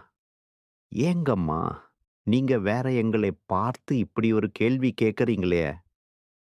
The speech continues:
"எங்க வாழ்க்கையில இருக்கக்கூடிய பிரச்சனைகளை பார்த்தா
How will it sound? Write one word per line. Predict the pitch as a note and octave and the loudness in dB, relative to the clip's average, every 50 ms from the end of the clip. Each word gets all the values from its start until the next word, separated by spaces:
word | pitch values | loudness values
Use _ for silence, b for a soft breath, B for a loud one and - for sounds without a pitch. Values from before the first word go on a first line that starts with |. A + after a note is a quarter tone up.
| _ - - | _ -12 -6
"எங்க | C#2+ D#2 E2+ F2 G2+ A2 A#2 A2 A2 G#2 F#2 | -2 -2 0 2 2 2 2 2 0 0 0
வாழ்க்கையில | F2 F2+ G#2 B2 C3 - - C#3 B2+ A#2+ A#2 | 0 0 0 0 -2 -2 -2 0 0 2 0
இருக்கக்கூடிய | A2 G#2+ - - A2 - - A2 G#2+ G#2+ G#2 F#2+ - | 0 0 0 -2 -2 -2 0 -2 0 0 0 0 -2
பிரச்சனைகளை | - F2+ F#2 F2 - - C3 A#2 A#2+ A#2 A2 A2+ G#2+ G#2+ G2+ - - | -2 -4 -4 -4 -2 -4 -2 0 0 0 2 2 2 0 0 -2 -2
பார்த்தா | G2+ F#2 F#2 - - - | 0 0 0 -2 -4 -6